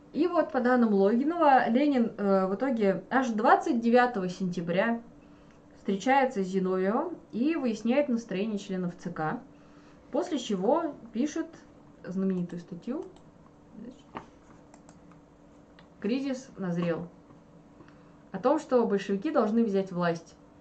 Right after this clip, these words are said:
И что, о том, что вся власть должна перейти советам, но советы должны сначала стать большевистскими. И власть надо брать сейчас, иначе всё просто, революция будет загублена. Э,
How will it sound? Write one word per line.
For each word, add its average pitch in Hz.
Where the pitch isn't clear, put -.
И -
что, 254
о 233
том, 240
что 208
вся 247
власть 294
должна 262
перейти 170
советам, 175
но 226
советы 254
должны 233
сначала 214
стать 202
большевистскими. 180
И 202
власть 214
надо 202
брать 208
сейчас, 285
иначе 208
всё 220
просто, 180
революция 214
будет 180
загублена. 165
Э, 185